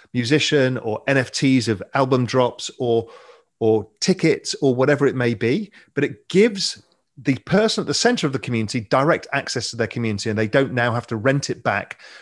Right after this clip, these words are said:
from Facebook, Google, and all the others that, that act as kind of gatekeepers to your community and also extract value from your community.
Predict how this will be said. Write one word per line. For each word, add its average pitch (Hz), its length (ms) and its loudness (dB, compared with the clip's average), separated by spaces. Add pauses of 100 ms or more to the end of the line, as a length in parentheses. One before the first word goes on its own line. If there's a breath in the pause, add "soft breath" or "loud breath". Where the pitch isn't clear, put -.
from 120 140 -4
Facebook, 117 440 -2
Google, 113 240 0
and 110 100 -4
all 110 120 -2
the 131 80 2
others 175 300 4
that, 127 120 -6 (220)
that - 120 -6
act - 240 -4
as 113 200 -4 (360 loud breath)
kind 127 220 2
of 110 180 0
gatekeepers 123 800 0 (320)
to 147 180 4
your 131 180 6
community 120 760 0 (280 soft breath)
and 131 120 -2
also 127 300 2
extract - 540 0
value 107 320 2
from 113 160 -6
your 107 100 -2
community. 165 600 -2